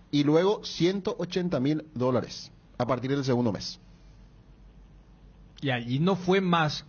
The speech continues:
Speaker 2: porque a diferencia de Polenta, donde Olimpia es quien le echa a Polenta y uno mira cómo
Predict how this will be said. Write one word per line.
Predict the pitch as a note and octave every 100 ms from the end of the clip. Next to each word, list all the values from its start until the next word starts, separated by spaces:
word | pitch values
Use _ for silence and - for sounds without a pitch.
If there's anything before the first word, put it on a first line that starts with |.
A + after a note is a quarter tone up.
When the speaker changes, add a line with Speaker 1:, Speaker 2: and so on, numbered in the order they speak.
| - -
Speaker 2:
porque | C#3+ C3 C3
a |
diferencia | C3 B2 B2 A2+ A#2 D3
de | D3
Polenta, | F3 D3+ D3 C3+ D3
donde | A#2+ A2+ A2+
Olimpia | A2 B2+ C3 C#3+
es |
quien | - C#3+ C#3
le | C3 C3
echa | F3 F3+ C3+
a | A#2
Polenta | A#2+ A2 G#2+
y | A#2+ G#2+
uno | G#2 B2 D3
mira | B2+ B2 C#3 C#3 - - - - - - -
cómo | C#3 D3 D#3 D#3+